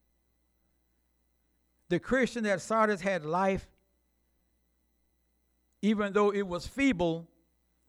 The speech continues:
The Lord had a few in the church that was faithful to him. The Lord, uh, ad-, admonished them to strengthen what they remain and not to give up because the church was weak he said the church might have been weak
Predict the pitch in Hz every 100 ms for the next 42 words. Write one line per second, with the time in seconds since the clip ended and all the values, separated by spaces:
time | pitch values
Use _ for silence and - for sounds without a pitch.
0 | _ _ _ _ _ _ 165 180 214 208
1 | 196 202 190 - 277 240 196 180 160 214
2 | 190 160 - _ _ _ _ - 170 160
3 | 165 - 180 - 160 156 139 123 - _
4 | _ _ _ _ _ _ _ _ _ _
5 | _ _ _ _ _ 165 175 240 262 254
6 | 240 185 - 202 196 - _ _ _ _
7 | 190 185 196 262 277 220 - 185 214 208
8 | - 175 - - 269 294 233 220 220 220
9 | 220 202 202 247 233 190 185 202 254 247
10 | 202 180 180 254 240 - 262 240 175 190
11 | 226 214 - 185 - 262 254 202 185 175
12 | 277 254 - - _ _ _ _ _ _
13 | _ _ - 196 254 220 220 262 254 233
14 | 226 196 180 170 269 262